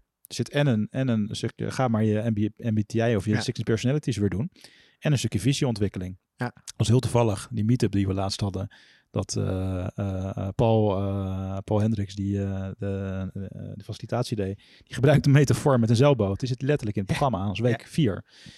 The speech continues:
Speaker 1: Zonder dat hij wist dat dat daar gebruikt werd.
Speaker 2: Ja.
Speaker 1: Dus het is heel erg die combinatie van als je, zeg maar, meer inzicht krijgt in jezelf en in de ander waar je, of waar je mee samenwerkt. En je, en je kan een soort gedeelde visie definiëren.
Speaker 2: Mhm.
Speaker 1: Ja, dat, dat, dat, dat, dat, dat, dat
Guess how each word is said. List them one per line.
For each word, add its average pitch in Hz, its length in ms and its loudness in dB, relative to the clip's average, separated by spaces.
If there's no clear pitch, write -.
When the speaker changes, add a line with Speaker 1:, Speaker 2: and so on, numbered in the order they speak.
Speaker 1:
Zonder 131 260 2
dat 117 100 2
hij 120 80 0
wist 131 160 2
dat 127 100 0
dat 113 160 -2
daar 113 180 2
gebruikt 107 420 0
werd. - 220 -14
Speaker 2:
Ja. 117 180 -2
Speaker 1:
Dus 107 140 0
het 113 120 0
is 120 80 2
heel 139 140 4
erg 147 100 0
die 120 100 -2
combinatie 123 640 0
van 117 140 -2
als 123 220 -4
je, 123 60 -4
zeg 113 160 -4
maar, 113 160 0
meer 131 160 0
inzicht 139 300 0
krijgt 113 280 -2
in 113 80 -4
jezelf 113 380 0
en 107 80 0
in 101 100 0
de 95 80 -2
ander 104 260 0
waar 101 180 -4
je, 104 100 -6
of - 220 -10
waar 110 200 -8
je 98 80 -6
mee 104 100 -6
samenwerkt. 123 600 -4
En 127 160 0
je, 117 140 2
en 120 200 -2
je 110 80 0
kan 113 160 0
een 123 60 0
soort 104 340 -4
gedeelde 110 320 -2
visie 131 300 -2
definiëren. 98 680 -6
Speaker 2:
Mhm. 117 280 -10
Speaker 1:
Ja, 110 220 -10
dat, 110 240 -4
dat, 123 200 -2
dat, 110 320 -4
dat, 123 220 -2
dat, 120 240 -4
dat, 120 220 -4
dat 117 260 -6